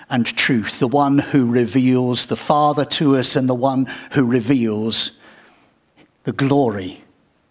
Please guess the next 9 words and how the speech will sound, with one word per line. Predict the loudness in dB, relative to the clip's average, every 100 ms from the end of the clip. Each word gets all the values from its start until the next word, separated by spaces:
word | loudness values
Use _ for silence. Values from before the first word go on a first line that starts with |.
| _ -6
of | -4
the | -4
Father | -2 -2 -4 -12 -14 -20 _ _ _ -10
to | -6 -6
us. | -8 -16 -16 _ _ _ _ _ _ _ _ _ _ -20 -20 -20 _ _ _ -4
May | -2 2
we | 2 2 0
this | 0 -2 0
week, | 0 -2 -10 -14 -16